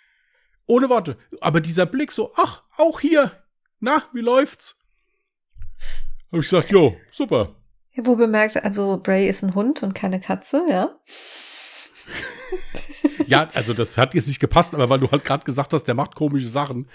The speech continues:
Speaker 2: Ja,
Speaker 1: Deswegen
Speaker 2: und
Speaker 1: hatte ich
Speaker 2: für
Speaker 1: halt,
Speaker 2: diejenigen, die
Speaker 1: äh,
Speaker 2: vielleicht mal ganz frisch hier einschalten, gar
Speaker 1: Ach so.
Speaker 2: nicht wissen, dass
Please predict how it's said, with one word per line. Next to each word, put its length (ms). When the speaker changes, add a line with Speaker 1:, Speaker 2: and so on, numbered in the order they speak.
Speaker 2:
Ja, 80
Speaker 1:
Deswegen 320
Speaker 2:
und 80
Speaker 1:
hatte 140
ich 20
Speaker 2:
für 80
Speaker 1:
halt, 120
Speaker 2:
diejenigen, 260
die 60
Speaker 1:
äh, 20
Speaker 2:
vielleicht 300
mal 120
ganz 300
frisch 240
hier 260
einschalten, 540
gar 100
Speaker 1:
Ach 60
so. 80
Speaker 2:
nicht 100
wissen, 460
dass 320